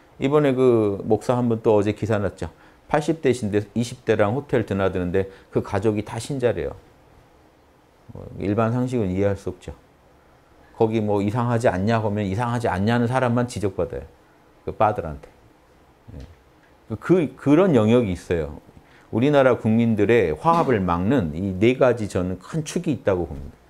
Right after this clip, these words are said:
그러니까 그, 거기가 망해라가 아니라 거기 빠들은 그 세계관 속에 살더라도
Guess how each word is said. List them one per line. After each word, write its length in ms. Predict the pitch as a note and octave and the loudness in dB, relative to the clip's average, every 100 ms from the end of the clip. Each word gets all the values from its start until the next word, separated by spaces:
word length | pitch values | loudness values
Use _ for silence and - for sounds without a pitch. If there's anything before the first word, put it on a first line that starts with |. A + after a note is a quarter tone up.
| _ _ _ _ - | _ _ _ _ -4
그러니까 240 | F#2+ - | -4 0
그, 140 | A2+ | 0
거기가 340 | - A2 C3 C3 | 2 0 2 2
망해라가 560 | G2 G2+ C3+ D3 F#2+ | 2 2 4 2 0
아니라 500 | D2+ D2 E2+ B2 C2+ - _ _ _ _ | -2 -2 -2 0 -2 -12 _ _ _ _
거기 360 | - A2+ B2 C3 | -4 -2 -2 2
빠들은 600 | D3 E3 D#3+ D#3+ F3+ E2 - - _ _ _ _ - - - | 2 4 4 4 4 0 -6 -20 _ _ _ _ -6 -4 0
그 80 | C3+ | 2
세계관 480 | E3 C#3+ B2 A2+ - | 4 4 4 2 -2
속에 280 | - A2+ G2 | -2 0 2
살더라도 800 | E3+ E3 A#2 F2 E2 C3 C#2 | 2 2 2 0 2 0 0